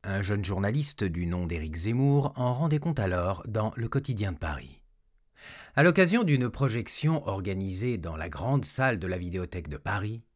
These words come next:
au Forum des Halles, ce fut un moment inoubliable que de voir apparaître à l'écran, puis en chair et en os à la sortie, les survivants de l'époque, dont l'extraordinaire Étienne Burin-Desrosiers,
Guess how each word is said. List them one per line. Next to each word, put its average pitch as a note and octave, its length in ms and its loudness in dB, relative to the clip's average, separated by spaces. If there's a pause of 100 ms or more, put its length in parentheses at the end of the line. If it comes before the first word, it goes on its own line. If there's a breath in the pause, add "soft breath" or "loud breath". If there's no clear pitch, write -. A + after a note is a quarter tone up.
au G2 40 -12
Forum F#2 320 -4
des E2+ 220 -8
Halles, A#2+ 400 -4 (680 loud breath)
ce - 200 0
fut F3 220 2
un E3+ 40 6
moment E3 440 4
inoubliable C3+ 1000 6
que B2 100 -4
de A#2 120 0
voir A2 240 0
apparaître A2+ 380 -4
à - 20 -2
l'écran, A2+ 420 -4 (300 loud breath)
puis G2+ 340 -2
en F#2 140 -6
chair F#2+ 260 -2
et G2 80 -2
en G#2 140 0
os B2+ 240 0
à D#2 40 -4
la C#2+ 120 -6
sortie, - 520 -6 (460)
les A#2+ 160 2
survivants A#2 800 0
de C#2+ 80 -8
l'époque, D2 460 -10 (460 soft breath)
dont C#3+ 340 4
l'extraordinaire C3 1120 0 (180)
Étienne A2+ 540 -4
Burin-Desrosiers, E2+ 1080 -6